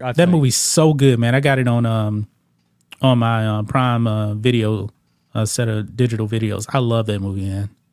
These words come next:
Speaker 1: It's
Speaker 2: And it
Speaker 1: in
Speaker 2: still
Speaker 1: the
Speaker 2: holds
Speaker 1: lo-
Speaker 2: up.
Speaker 1: It's in the, I, I think it's in my, you know what? In fact, it may be in my top three horror action crossover movies ever.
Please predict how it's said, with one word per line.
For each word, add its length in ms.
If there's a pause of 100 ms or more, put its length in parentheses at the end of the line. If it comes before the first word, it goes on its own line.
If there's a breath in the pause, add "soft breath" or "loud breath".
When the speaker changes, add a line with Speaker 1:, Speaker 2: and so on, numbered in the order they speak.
(240)
Speaker 1:
It's 160
Speaker 2:
And 100
it 60
Speaker 1:
in 60
Speaker 2:
still 140
Speaker 1:
the 60
Speaker 2:
holds 200
Speaker 1:
lo- 80
Speaker 2:
up. 220 (540)
Speaker 1:
It's 220
in 120
the, 260 (240)
I, 200
I 140
think 280
it's 200
in 140
my, 460 (2000)
you 100
know 120
what? 380
In 140
fact, 600 (580)
it 140
may 160
be 180
in 80
my 200
top 480
three 320
horror 500
action 460
crossover 560
movies 420
ever. 300